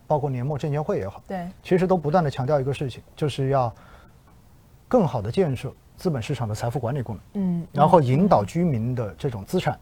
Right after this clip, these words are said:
Speaker 1: 向资本市场的长期投资金
Speaker 2: 对。
Speaker 1: 进行转换，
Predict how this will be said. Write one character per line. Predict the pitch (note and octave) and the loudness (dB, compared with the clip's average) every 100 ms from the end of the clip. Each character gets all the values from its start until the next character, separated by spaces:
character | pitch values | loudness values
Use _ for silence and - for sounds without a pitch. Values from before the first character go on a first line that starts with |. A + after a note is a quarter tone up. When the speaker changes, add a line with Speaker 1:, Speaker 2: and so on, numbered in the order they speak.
| - - - | -14 -20 -8
Speaker 1:
向 | - D3 | 0 2
资 | B2+ D#3+ | 2 -2
本 | C3 | -4
市 | - | -4
场 | C3+ A2 | -6 -6
的 | G2+ | -8
长 | A2 B2+ | -6 -2
期 | C3 | -2
投 | C#3+ C3+ | -2 -2
资 | C#3+ | -2
金 | D#3 F3+ - - - | -2 -4 -6 -20 -20
Speaker 2:
对。 | - F#3+ | -12 -2
Speaker 1:
进 | C3+ | 0
行 | B2+ | 2
转 | B2 | 0
换， | F#2+ F3+ | 4 4